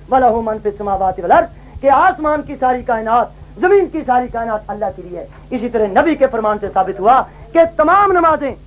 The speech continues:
مقتدی کی ہوں یا امام کی، بغیر فاتحہ کے نہیں ہو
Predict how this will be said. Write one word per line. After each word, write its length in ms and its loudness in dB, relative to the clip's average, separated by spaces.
مقتدی 380 -6
کی 140 -12
ہوں 200 -4
یا 120 2
امام 360 0
کی، 180 -10
بغیر 440 4
فاتحہ 360 -4
کے 120 -8
نہیں 160 0
ہو 120 4